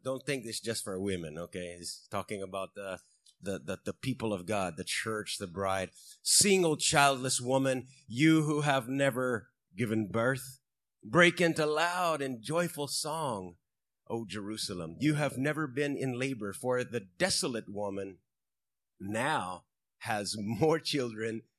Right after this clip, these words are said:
than the woman who lives with her husband," says the Lord. Now here, listen to this. "Enlarge your house. Build an addition.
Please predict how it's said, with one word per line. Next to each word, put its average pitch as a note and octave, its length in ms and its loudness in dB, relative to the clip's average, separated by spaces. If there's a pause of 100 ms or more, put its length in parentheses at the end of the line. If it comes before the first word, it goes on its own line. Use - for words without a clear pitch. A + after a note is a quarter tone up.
(120)
than B2 240 2
the A2+ 80 -2
woman B2 600 -2 (340)
who B2+ 100 2
lives B2+ 240 2
with A#2+ 140 0
her A#2+ 100 4
husband," A#2 500 0
says G#2+ 280 -4
the G#2 80 -6
Lord. F#2 340 -4 (340)
Now F#2 120 -4
here, C#3 160 0
listen C3+ 320 -2
to D#3 80 -8
this. A2 340 -2 (460)
"Enlarge D#3 1300 8 (460)
your C#3+ 640 4 (500)
house. G#2 720 4 (960)
Build G#3 320 6
an G3+ 100 2
addition. E3+ 720 0